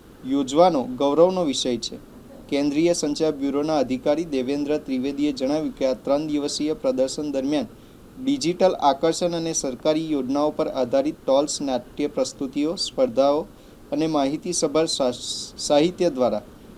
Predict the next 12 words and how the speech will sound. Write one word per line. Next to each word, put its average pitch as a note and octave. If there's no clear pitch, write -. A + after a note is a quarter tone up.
નાગરિકોને D3+
માર્ગદર્શન C3+
આપવામાં A#2
આવશે. A2
કાર્યક્રમના C3+
ભાગરૂપે B2+
આઈ D3
સી F#3
ડી E3+
એસ E3
વિભાગ C#3+
દ્વારા A2